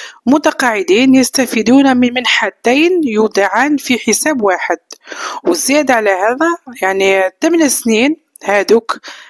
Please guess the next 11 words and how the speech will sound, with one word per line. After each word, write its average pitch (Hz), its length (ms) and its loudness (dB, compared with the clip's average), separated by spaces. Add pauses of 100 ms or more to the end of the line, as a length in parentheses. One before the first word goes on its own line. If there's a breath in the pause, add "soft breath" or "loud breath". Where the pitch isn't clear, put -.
(140)
الناس 214 440 -2
اللي 196 120 2
راهم 185 260 -2
متوفيين 294 1000 2 (280)
منذ 220 280 0
ثمان 349 340 2
سنوات 262 680 0 (540 loud breath)
يدوا 302 500 2
في 233 220 0
هذيك 247 360 0
المنح 190 540 0